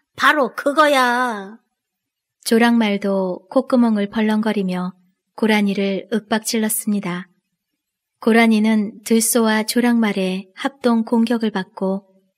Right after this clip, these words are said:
Speaker 2: 그만 울어버렸습니다. 다람쥐가 고라니를 달래는 동안에 사냥이 회의 분위기를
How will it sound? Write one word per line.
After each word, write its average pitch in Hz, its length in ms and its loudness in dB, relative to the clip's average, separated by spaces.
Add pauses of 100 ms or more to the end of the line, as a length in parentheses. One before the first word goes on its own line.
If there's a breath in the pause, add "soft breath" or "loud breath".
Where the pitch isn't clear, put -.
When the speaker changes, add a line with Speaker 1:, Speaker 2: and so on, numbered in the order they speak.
(100)
Speaker 2:
그만 190 480 -2 (160)
울어버렸습니다. 202 1000 -2 (1400)
다람쥐가 240 560 2
고라니를 247 560 2
달래는 220 440 0
동안에 190 540 -4 (500)
사냥이 220 680 0
회의 254 260 2
분위기를 214 600 -2